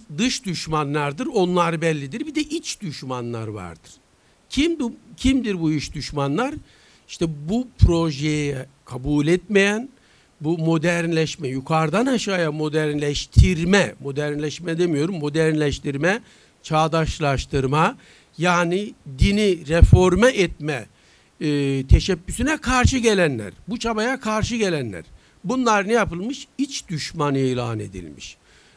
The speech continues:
O zaman bu iç düşmanın bertaraf edilmesi lazım. Bunun bertaraf edilmesi için de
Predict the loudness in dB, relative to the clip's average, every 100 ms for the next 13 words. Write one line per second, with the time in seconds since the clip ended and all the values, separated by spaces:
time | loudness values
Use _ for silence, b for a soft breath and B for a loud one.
0 | b 0 4 4 2 2 0 0 0 -2
1 | 0 0 0 2 2 2 2 4 2 0
2 | -2 -2 -2 -2 -4 -4 -4 -4 -2 -2
3 | -2 -4 -2 -2 -2 -4 -4 -6 -8 -12
4 | -8 -6 0 0